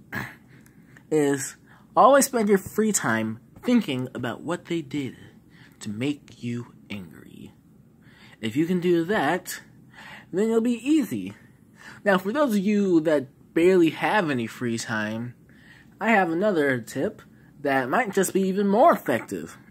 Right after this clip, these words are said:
<clears throat> Always start arguments or make passive-aggressive comments towards the person you're talking to that you're trying to hold a grudge against. If you do that, then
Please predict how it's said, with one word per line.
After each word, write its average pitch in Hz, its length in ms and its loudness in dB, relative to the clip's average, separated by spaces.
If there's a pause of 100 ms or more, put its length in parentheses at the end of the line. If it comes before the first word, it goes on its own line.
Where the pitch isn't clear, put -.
(120)
<clears throat> - 920 -14
Always 262 400 2
start 214 380 0
arguments 135 640 0
or 127 80 -6
make 127 280 -6
passive-aggressive 190 1120 -2 (200)
comments 156 800 -4 (1200)
towards 131 560 -2
the 156 100 -4
person 170 400 -2
you're 185 120 -2
talking 247 380 0
to 139 320 0 (200)
that 135 80 -4
you're 135 140 0
trying 147 160 -4
to 151 60 -4
hold 190 140 -4
a 196 60 2
grudge 220 300 0
against. 85 480 -6 (640)
If 139 180 0
you 123 80 0
do 151 320 4
that, 151 540 -2 (580)
then 120 400 -2